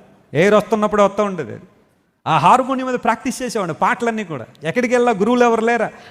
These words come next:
హార్మోనియం పెట్టుకోవడం, పాట పెట్టేసుకోవడం, వాయించడం. ఆ తర్వాత ఏదో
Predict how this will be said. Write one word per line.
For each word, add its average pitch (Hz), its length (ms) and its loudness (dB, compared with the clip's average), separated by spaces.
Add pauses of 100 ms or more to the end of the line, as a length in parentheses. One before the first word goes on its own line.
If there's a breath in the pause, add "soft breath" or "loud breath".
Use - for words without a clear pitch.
(100)
హార్మోనియం 233 460 2
పెట్టుకోవడం, 226 460 2 (240)
పాట 220 200 -2
పెట్టేసుకోవడం, 220 560 -2 (200 loud breath)
వాయించడం. 151 540 -4 (1080)
ఆ 123 80 0
తర్వాత 160 380 2
ఏదో 170 260 -2